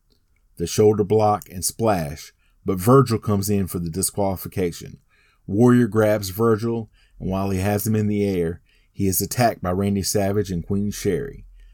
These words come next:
Savage hits him with the scepter. Savage is throwing refs who try to stop him. Sherri grabs the title and attacks Warrior with it. They finally leave. Warrior struggles to his feet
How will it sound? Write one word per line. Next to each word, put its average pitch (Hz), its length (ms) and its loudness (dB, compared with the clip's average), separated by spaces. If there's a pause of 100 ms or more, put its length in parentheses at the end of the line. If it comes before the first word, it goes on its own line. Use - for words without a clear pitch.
(160)
Savage 117 540 0
hits - 240 -2
him 104 120 0
with 104 180 0
the 98 120 -4
scepter. - 580 -4 (460)
Savage 117 460 2
is 98 160 -2
throwing 107 420 0
refs 104 380 -2
who 90 80 -6
try 101 240 0
to 82 80 -4
stop 92 420 -2
him. - 220 -14 (380)
Sherri 123 420 4
grabs 104 400 0
the 90 100 -4
title 107 520 2 (380)
and 90 140 -2
attacks 101 460 -2
Warrior 101 420 2
with 90 320 -4
it. - 160 -14 (540)
They 95 140 0
finally 101 420 0
leave. 92 460 -4 (480)
Warrior 113 340 4
struggles 113 540 0
to 123 120 2
his 117 200 0
feet 90 360 -2